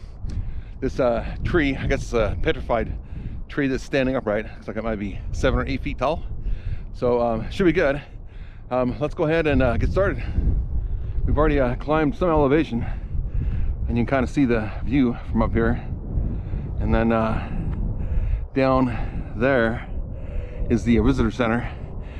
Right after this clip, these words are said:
and it has some, uh, petrified, uh, trunks, tree trunks of various species of trees. So we will, uh, check that out on the way out, uh, on the way home today. I think we see some bighorn sheep.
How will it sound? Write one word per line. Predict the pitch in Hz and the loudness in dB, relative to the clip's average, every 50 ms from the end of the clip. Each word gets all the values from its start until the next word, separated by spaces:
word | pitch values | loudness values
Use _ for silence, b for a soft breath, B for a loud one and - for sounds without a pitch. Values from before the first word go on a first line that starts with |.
| B B | B B
and | B B B | B B B
it | 120 127 - | 2 2 2
has | 131 135 135 131 - | 2 2 2 0 0
some, | - 135 127 120 | 0 2 4 4
uh, | 113 107 107 | 4 4 2
petrified, | - - 147 - - - 127 117 107 104 - B B B B B B B B B B B B B B | 2 2 2 2 2 2 2 2 2 2 -2 B B B B B B B B B B B B B B
uh, | - 117 110 104 101 98 87 80 - - | 6 4 4 4 2 0 -2 -4 -6 -2
trunks, | - 151 139 123 - - - B B B B B B B B B B B B B B | 0 0 0 0 -2 -6 -8 B B B B B B B B B B B B B B
tree | - 170 147 | 2 2 2
trunks | - 131 120 110 - - - - | 4 2 2 2 0 0 0 2
of | 123 107 | 4 4
various | 123 127 120 110 - - | 6 6 4 4 2 -2
species | - - - 160 131 - 127 110 | -6 -6 -4 -2 -2 0 0 0
of | 107 104 | -2 0
trees. | - 156 143 120 107 - - - - - - B B B B B B B B | 2 2 4 4 2 0 -2 -8 -8 -8 -8 B B B B B B B B
So | - 123 117 | 0 2 2
we | 120 139 | 4 4
will, | 131 131 127 104 | 4 4 2 2
uh, | 98 | 0
check | - - 131 - | 0 0 -2 0
that | - 120 113 113 - | 0 0 0 2 2
out | 113 139 151 - - - B B B B B B B B B B | 0 -2 -2 -4 -4 -4 B B B B B B B B B B
on | 107 110 113 | 2 4 4
the | 110 110 107 104 104 | 4 4 4 4 4
way | 101 113 120 127 | 4 4 4 4
out, | 110 123 127 113 - - - - B B B B B B B B B B B B | 4 4 2 2 0 -4 -12 -12 B B B B B B B B B B B B
uh, | 110 107 104 101 104 | 0 2 2 2 2
on | 110 113 | 4 4
the | 113 | 4
way | 120 127 113 | 4 4 4
home | 120 127 120 | 4 4 4
today. | 110 101 98 95 90 87 B B B B B B B | 4 2 0 -2 -4 -8 B B B B B B B
I | - | -2
think | - 196 - | -2 0 0
we | 165 | -2
see | 151 - 175 | -2 -2 -4
some | 139 - 131 | -4 -2 0
bighorn | 123 165 147 131 143 135 - | 2 2 2 4 2 0 2
sheep. | - 156 135 - | 2 0 0 0